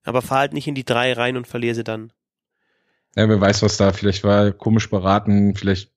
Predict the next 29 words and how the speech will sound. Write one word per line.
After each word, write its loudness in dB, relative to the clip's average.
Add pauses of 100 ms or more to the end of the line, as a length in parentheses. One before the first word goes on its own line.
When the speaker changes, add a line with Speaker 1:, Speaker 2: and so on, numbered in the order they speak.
Speaker 2:
gab's -2
da 0
schon 0
Kontakte -2
zur -2
K 0
H 2
L, 2
Speaker 1:
Ja. 2
Speaker 2:
vielleicht -4
wollte -4
er 0
sich -2
da 0
noch 2
ein 2
bisschen 0
mehr 4
empfehlen, 0
vielleicht, -6
also 4
er 0
wollte 2
vielleicht 0
auch -4
einfach 0
so 0
zu -4
viel. -6